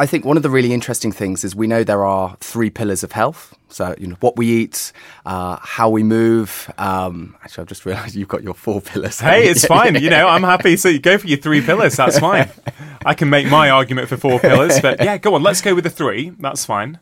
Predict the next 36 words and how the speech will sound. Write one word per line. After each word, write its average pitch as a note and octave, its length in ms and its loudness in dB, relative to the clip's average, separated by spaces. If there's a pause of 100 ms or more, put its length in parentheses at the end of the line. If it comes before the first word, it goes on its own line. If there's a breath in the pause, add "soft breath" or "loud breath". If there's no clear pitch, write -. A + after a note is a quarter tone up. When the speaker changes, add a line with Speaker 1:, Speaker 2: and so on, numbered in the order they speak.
(280 loud breath)
Speaker 1:
Okay. F#2+ 400 -4
So, G#2 420 2
um, G#2 300 -2
there C3 160 4
are C3 60 4
three D3 260 2
pillars A#2 340 -2
of G2 80 -12
health, G2+ 340 -2
which F#2 220 -10
are, F#2+ 240 -4 (160)
uh, F2+ 300 -10 (360 loud breath)
to C#3+ 100 -2
move, C3+ 560 2 (100)
uh, G2 220 -4
to - 200 -4
eat, A2+ 460 -4
and A2+ 160 -2
to C3+ 60 -4
sleep. - 420 -4 (480 loud breath)
But - 180 2 (140)
I C#3+ 140 0
guess E3+ 340 0 (640 loud breath)
we're D3 180 4
now D3+ 240 4
in B2 260 2
a, G#2+ 420 0
a A#2 60 0
boom D#3 300 6
phase F2 440 -6
where G2+ 160 0
we G#2 140 -4
recognise G#2 840 -6
that, - 420 -4 (400 loud breath)
um, G2+ 480 -2 (420 loud breath)
uh, - 140 -10